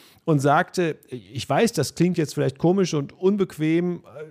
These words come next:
aber wenn wir das Thema jetzt nicht anpacken, dann sind wir in zwei Jahren wahrscheinlich zu spät und außen vor. Und alle haben ihn angeschaut und er hat sich dann ganz bedröppelt wieder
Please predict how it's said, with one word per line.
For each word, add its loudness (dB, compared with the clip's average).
aber -2
wenn 2
wir 0
das -4
Thema 2
jetzt -2
nicht 0
anpacken, -2
dann -4
sind -4
wir -2
in -4
zwei -2
Jahren 0
wahrscheinlich 0
zu -4
spät 0
und -4
außen -2
vor. 0
Und -2
alle 4
haben 6
ihn 4
angeschaut 2
und 2
er 0
hat -2
sich -8
dann 2
ganz -2
bedröppelt -2
wieder 4